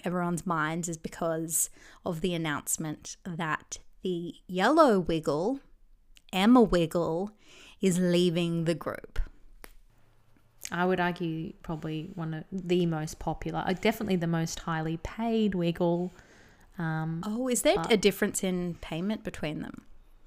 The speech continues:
Speaker 2: Oh, yes.
Speaker 1: <laughs> See, this is, this is what I don't know. I don't know
Speaker 2: This
Speaker 1: that
Speaker 2: is
Speaker 1: there's a
Speaker 2: the,
Speaker 1: sliding
Speaker 2: like,
Speaker 1: scale when it comes to the
Speaker 2: inside
Speaker 1: Wiggles.
Speaker 2: scoop, because Emma has her own show that
Speaker 1: Didn't know
Speaker 2: is
Speaker 1: that.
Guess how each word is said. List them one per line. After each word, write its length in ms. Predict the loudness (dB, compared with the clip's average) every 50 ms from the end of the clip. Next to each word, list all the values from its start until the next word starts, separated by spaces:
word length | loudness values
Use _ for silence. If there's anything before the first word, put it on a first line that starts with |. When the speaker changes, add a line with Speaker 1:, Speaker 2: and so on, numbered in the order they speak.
| -20 _ -6 -4
Speaker 2:
Oh, 420 | -2 0 2 2 2 2 0 -2 -4
yes. 680 | -6 -6 -6 -4 -4 -4 -6 -6 -8 -10 -12 -14 -14 -12 -6
Speaker 1:
<laughs> 60 | 0 2 4 4 4
See, 240 | 4 4 4 4
this 340 | 6 8 10 10 10 10 10
is, 320 | 8 8 6 6 4 6 8
this 200 | 8 10 10 10
is 140 | 8 8
what 120 | 8 8 10
I 80 | 10
don't 340 | 10 12 12 12 12 12 10
know. 340 | 10 10 12 12 12 12 12
I 100 | 12 10
don't 220 | 10 8 6 6
know 260 | 6 8 8 10 10 10
Speaker 2:
This 120 | 10 8
Speaker 1:
that 80 | 8 6
Speaker 2:
is 60 | 6 8
Speaker 1:
there's 180 | 8 6 6
a 40 | 8
Speaker 2:
the, 140 | 8 10 10
Speaker 1:
sliding 360 | 12 12 12 12 12 10 10
Speaker 2:
like, 80 | 8 6
Speaker 1:
scale 460 | 6 8 10 12 12 12 12 12 12
when 100 | 10 10
it 140 | 10 8 8
comes 160 | 6 6 6 6 6
to 60 | 8
the 60 | 8 6
Speaker 2:
inside 180 | 6 6 4
Speaker 1:
Wiggles. 880 | 4 4 6 6 6 6 4 2 -4 -8 -12 -6 -2 0 0 0 -2 -4 -6
Speaker 2:
scoop, 460 | -8 -8 -2 2 2 4 2 2 0
because 340 | -2 2 6 6 6 6 4 -2 -2
Emma 280 | 0 0 2 2 0 0
has 380 | 0 0 0 0 0 0 -2 -2
her 220 | 0 0 0 -2 -2 -2
own 600 | 0 0 2 2 0 0 0 0 -2 -2 -4 -6 -8 -12 -14 -8
show 680 | -6 -4 0 2 2 2 2 0 -2 -6 -8 -8 -10 -12 -12 _ -20 -20 -20 -20 _ _ _ _ _ -20 _ -6
that 140 | -2 0 0
Speaker 1:
Didn't 160 | 2 2 2
know 60 | 2 2
Speaker 2:
is 60 | 2
Speaker 1:
that. 200 | 0 0 -2